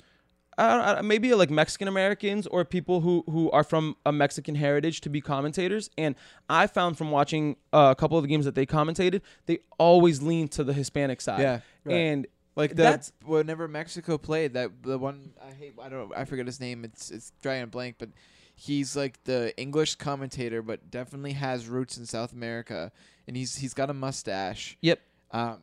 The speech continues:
Speaker 2: and he just, <laughs> you can totally just feel it that he's,
Speaker 3: Yeah,
Speaker 2: like,
Speaker 3: yeah.
Speaker 2: totally leaning and
Speaker 3: Yeah,
Speaker 2: not,
Speaker 3: yeah.
Speaker 2: like, being somewhat impartial as to
Speaker 3: Yeah.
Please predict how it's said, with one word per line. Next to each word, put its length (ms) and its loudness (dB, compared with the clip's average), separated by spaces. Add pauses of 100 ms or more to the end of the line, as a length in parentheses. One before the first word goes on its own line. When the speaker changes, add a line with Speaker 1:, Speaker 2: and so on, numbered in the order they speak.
Speaker 2:
and 120 -20
he 220 -16
just, 320 -4
<laughs> 60 -2
you 100 4
can 220 -2
totally 480 6
just 280 -10
feel 360 0
it 100 -10
that 140 -6
he's, 140 -6
Speaker 3:
Yeah, 40 -6
Speaker 2:
like, 140 -4
Speaker 3:
yeah. 100 -12
Speaker 2:
totally 440 -2
leaning 440 -10
and 120 -10
Speaker 3:
Yeah, 100 -6
Speaker 2:
not, 140 -6
Speaker 3:
yeah. 40 -10
Speaker 2:
like, 200 -8 (340)
being 420 -2
somewhat 380 -4
impartial 600 -2
as 200 -6
to 280 -4
Speaker 3:
Yeah. 40 -6